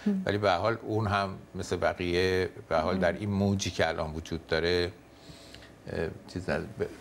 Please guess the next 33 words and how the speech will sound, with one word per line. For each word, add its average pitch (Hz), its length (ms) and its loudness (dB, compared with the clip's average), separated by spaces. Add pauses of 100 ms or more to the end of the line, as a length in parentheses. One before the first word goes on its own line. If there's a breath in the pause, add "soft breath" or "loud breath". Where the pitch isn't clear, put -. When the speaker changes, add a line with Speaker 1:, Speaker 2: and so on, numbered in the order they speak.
(100)
Speaker 2:
تمجید 98 480 0
در 98 220 6
ارضی 87 340 0
از 104 300 2
کره 98 280 2
شمالی، 85 520 0
این 127 120 0
هم - 80 6
Speaker 1:
بله. 113 100 0
Speaker 2:
یه 110 60 2
بخشی 107 360 0
است 107 120 -2
از 90 160 2
یه 101 120 4 (120)
بحث 87 320 2
Speaker 1:
از، 196 280 4
Speaker 2:
دیگه 92 180 2
Speaker 1:
اه، 190 120 4
Speaker 2:
ایشون. - 240 0 (180)
Speaker 1:
ارضی، 214 480 4 (140)
اه، 196 540 2
حاج 202 200 4
ارضی 202 420 6
نوحخون 190 800 4
منظورشه. 160 600 0
Speaker 2:
بله. 185 180 0
Speaker 1:
و 185 60 -2
میگه 185 200 2
از 185 140 0
کره 180 220 4
شمالی 175 500 2
تمجید 170 440 0
کرد. - 240 0